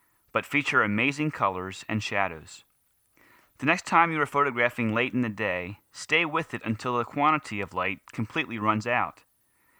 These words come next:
Experiment and see if you get any good photographs after the golden hour. Once the quantity of light runs out, there are still some options available. Flash can be brought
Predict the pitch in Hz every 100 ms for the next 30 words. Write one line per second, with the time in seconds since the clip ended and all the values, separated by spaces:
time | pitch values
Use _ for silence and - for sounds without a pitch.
0 | _ - - 147 - 170 160 117 92 -
1 | - - - 123 - 156 151 151 131 127
2 | 127 123 107 143 139 147 131 92 87 85
3 | - - - _ 127 135 - 101 92 104
4 | 92 90 82 76 98 - _ _ _ _
5 | _ _ _ _ _ _ - - _ _
6 | 143 185 - 165 151 143 139 - 123 104
7 | 101 101 101 107 98 107 95 85 - _
8 | 117 113 - 139 139 117 113 120 117 95
9 | 87 110 120 92 82 95 - _ _ _
10 | _ _ _ _ _ - 151 156 - 151
11 | 127 104 117 120